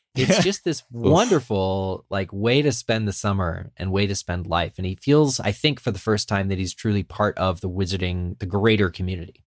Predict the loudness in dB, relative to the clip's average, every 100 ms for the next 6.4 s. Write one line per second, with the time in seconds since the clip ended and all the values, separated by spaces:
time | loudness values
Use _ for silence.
0 | _ -4 -2 0 0 2 6 6 4 2
1 | 0 0 0 0 0 0 0 2 2 2
2 | 0 -2 2 4 4 2 0 -2 -2 2
3 | 2 2 2 2 2 0 0 -2 -2 0
4 | 2 2 0 -2 0 2 2 2 2 0
5 | -2 -4 -2 0 0 0 -2 0 4 4
6 | 4 0 -2